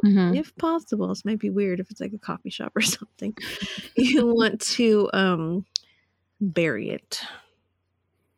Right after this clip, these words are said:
Speaker 2: Okay.
Speaker 1: Okay.
Speaker 2: But, I mean,
Speaker 1: <laughs>
Speaker 2: this could be
Speaker 1: Buried
Speaker 2: rel-
Speaker 1: in some coffee grounds.
Speaker 2: I mean, it's gonna be a little piece of paper, right? So, like,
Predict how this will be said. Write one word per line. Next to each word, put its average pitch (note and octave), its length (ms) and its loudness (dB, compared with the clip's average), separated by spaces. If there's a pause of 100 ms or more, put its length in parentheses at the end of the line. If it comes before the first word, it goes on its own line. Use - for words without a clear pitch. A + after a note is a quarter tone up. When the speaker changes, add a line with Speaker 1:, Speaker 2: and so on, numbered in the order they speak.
(240)
Speaker 2:
Okay. G#3 260 -4 (460)
Speaker 1:
Okay. A3 260 2 (680)
Speaker 2:
But, G#4 120 4
I G#4+ 140 6
mean, F#4+ 240 6
Speaker 1:
<laughs> - 520 2
Speaker 2:
this G#4+ 180 4
could F4+ 180 4
be C4+ 160 4
Speaker 1:
Buried G3 300 8
Speaker 2:
rel- G#3+ 80 6
Speaker 1:
in G#3+ 40 2
some A#3 160 4
coffee A#3+ 300 2
grounds. F3+ 520 0
Speaker 2:
I D4 80 4
mean, D#4+ 140 4
it's D#4+ 160 2
gonna E4+ 220 2
be D4+ 100 4
a C4 80 4
little G#3+ 220 4
piece G#3 220 0
of F3 80 -2
paper, F#3 520 0 (260)
right? F#3 400 4
So, A3 260 2
like, G3 420 0